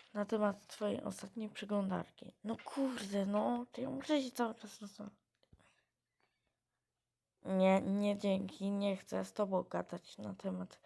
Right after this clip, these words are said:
nie wiem, jakichś odcinków, kurde,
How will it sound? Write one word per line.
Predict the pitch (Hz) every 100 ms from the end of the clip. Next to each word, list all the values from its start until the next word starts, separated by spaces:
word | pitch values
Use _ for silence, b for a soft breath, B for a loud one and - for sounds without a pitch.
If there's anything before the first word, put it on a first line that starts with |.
| B B B B B -
nie |
wiem, | 196 190 185
jakichś | 185 185 208 196 185 - - - _ _ _ _ _ _ _ _
odcinków, | - 202 - - 226 214 214 202 190 - - _ _ _ -
kurde, | 214 202 208 196